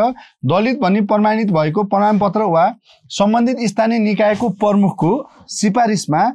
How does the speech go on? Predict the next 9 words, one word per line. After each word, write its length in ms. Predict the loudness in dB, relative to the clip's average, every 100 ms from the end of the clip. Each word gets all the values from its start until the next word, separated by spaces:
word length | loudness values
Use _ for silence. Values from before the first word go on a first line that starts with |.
| -6 -20 _
प्रमुख 300 | 0 2 2
जिल्ला 240 | 0 2 2
अधिकारीबाट 880 | 2 0 0 0 0 0 0 -2 -4 -20 _
दलित 380 | -2 0 0 0
जन-, 340 | 0 0 -2 -6 -12 _ _
दलित 420 | -6 -2 0 0 2
जातिभित्रको 680 | 0 0 -2 0 -2 -2 -4
थर 280 | -2 0
भनी 400 | 0 0 0 0